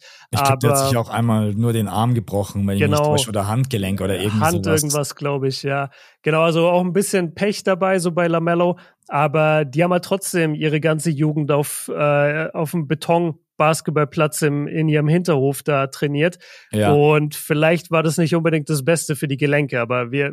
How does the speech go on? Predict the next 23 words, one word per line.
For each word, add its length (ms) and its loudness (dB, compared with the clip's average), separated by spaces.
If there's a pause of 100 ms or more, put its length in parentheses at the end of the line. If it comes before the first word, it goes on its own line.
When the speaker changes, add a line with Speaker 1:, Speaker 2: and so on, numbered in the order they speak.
Speaker 2:
wir 140 -2
werden 260 0
sehen. 260 -2 (600)
Okay. 400 0 (560)
Speaker 1:
Und 100 2
Speaker 2:
Dann 120 4
Speaker 1:
jetzt 100 0
wird's 120 -2
spannend. 520 -2 (280)
Speaker 2:
Genau, 280 2
jetzt 420 -2
wird's 180 -2
eben 220 0
spannend, 480 0
weil 140 0
jetzt, 240 -2
Leute, 280 2
haben 160 0
wir 100 0
die 100 0
Positionen 760 0
fünfzehn 680 -2
bis 200 -2